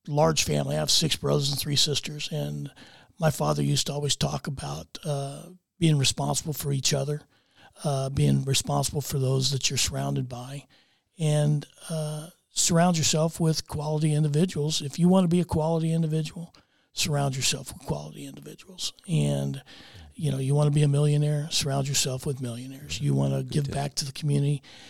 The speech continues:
Speaker 1: surround yourself with people that are giving back to the community. And it's, you know, that's what it's really all about.
Speaker 2: Tell us maybe, I mean, you've probably worked with hundreds of, of businesses, small and large,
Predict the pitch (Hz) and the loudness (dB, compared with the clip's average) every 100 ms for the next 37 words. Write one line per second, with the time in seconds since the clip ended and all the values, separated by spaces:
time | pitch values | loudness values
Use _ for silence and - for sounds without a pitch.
0 | - - 160 151 139 - 139 131 147 131 | -4 0 4 2 2 2 0 -2 -4 0
1 | 147 143 147 135 131 135 143 139 131 131 | 0 2 0 0 -2 -2 0 0 -2 -6
2 | 143 - 151 - 156 160 170 _ _ _ | -10 -12 -12 -12 -12 -12 -20 _ _ _
3 | - 156 147 143 - - - 170 139 135 | -8 -4 -4 -4 -2 -2 0 -4 -6 -8
4 | - - - - - - _ _ 151 147 | -14 -20 -20 -20 -20 -20 _ _ -4 -2
5 | - 139 135 - 147 135 139 147 156 - | -2 -4 -6 -8 -8 -10 -12 -16 -18 -18
6 | - _ _ _ _ _ _ _ - _ | -20 _ _ _ _ _ _ _ -20 _
7 | _ _ _ _ _ - 180 156 117 107 | _ _ _ _ _ -4 -2 0 0 0
8 | 107 98 107 98 - 127 120 92 104 - | 2 0 0 -2 -4 -2 -2 0 -2 0
9 | 92 - - _ - - 156 110 87 - | -4 -4 -20 _ -18 -8 -4 -2 -4 -4
10 | 90 - - 87 90 98 98 80 82 76 | -8 -8 -16 -6 -2 0 0 0 -2 -2
11 | - - - - 98 101 101 - 95 87 | -4 -8 -8 -4 -2 0 -2 -2 -4 -2
12 | 87 90 92 82 71 87 - - | 0 2 2 0 -2 -10 -14 -20